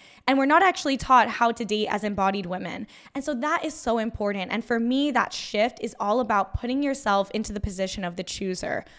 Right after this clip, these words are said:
That to me is what I talk about in my coaching program a lot. But to me, that's one of the most important shifts. The art of dating, coming to dating as a feminine embodied woman,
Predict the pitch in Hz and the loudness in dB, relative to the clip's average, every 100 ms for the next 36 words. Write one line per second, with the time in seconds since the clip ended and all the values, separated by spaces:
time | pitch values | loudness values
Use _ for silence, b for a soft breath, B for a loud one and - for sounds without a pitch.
0 | B - 240 262 - 262 226 214 202 202 | B 0 2 2 0 -4 -2 -4 -2 2
1 | 190 185 202 202 190 190 180 - 214 233 | 2 2 -2 0 -2 -2 -6 -6 -6 -6
2 | - 190 190 190 180 180 170 202 185 185 | -4 -4 -4 -4 -2 -2 -2 -2 -2 -2
3 | - _ _ _ _ _ _ _ - 233 | -10 _ _ _ _ _ _ _ -6 -2
4 | 233 269 254 208 226 214 214 196 208 220 | 2 2 4 2 0 -2 -2 -2 -4 -6
5 | - 190 180 - - 262 202 190 - B | -2 -2 -2 -6 -2 2 2 0 -8 B
6 | B B - 254 247 269 - 277 220 208 | B B 0 2 4 2 2 -2 0 0
7 | 220 226 226 - 220 226 233 196 196 202 | 0 0 -2 -6 -4 -4 -4 -4 -4 -4
8 | 196 196 - 190 190 190 185 185 185 190 | -4 -6 -4 -4 -2 -4 -2 0 0 0
9 | 185 180 190 220 | -6 -6 -4 -4